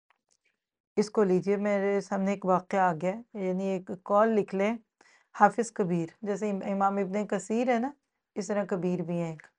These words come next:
अबू अहमद अलैहिस्सलाम उनका नाम था, थ्री हंड्रेड फ़ोर्टी नाइन हिजरा उनका लाइफ स्पैन का था, जब इनकी डेथ हुई। अब जुमला सुनिए और अपने दिल को हम सब टटोलें कि आज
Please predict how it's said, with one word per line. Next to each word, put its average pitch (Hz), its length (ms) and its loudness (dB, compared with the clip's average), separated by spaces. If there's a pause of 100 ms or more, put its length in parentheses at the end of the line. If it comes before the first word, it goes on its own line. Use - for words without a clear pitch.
(920)
अबू 202 220 6
अहमद 202 440 6
अलैहिस्सलाम 185 640 0
उनका 180 200 -2
नाम 185 300 -2
था, 185 300 -4 (920)
थ्री 208 240 2
हंड्रेड 185 280 0
फ़ोर्टी 185 340 -2
नाइन 180 300 0
हिजरा 180 460 -4
उनका 175 220 -6
लाइफ 180 220 0
स्पैन 180 400 -8
का 185 200 -4
था, 190 240 -6 (560)
जब 240 120 4
इनकी 254 240 0
डेथ 202 380 2
हुई। 156 200 -8 (560)
अब 190 160 -2
जुमला 190 300 0
सुनिए 196 460 -2 (840)
और 208 80 2
अपने 202 280 2
दिल 196 280 0
को 214 180 0
हम 202 220 -2
सब 220 840 2
टटोलें 175 500 -6 (1700)
कि 214 60 -2
आज 190 400 2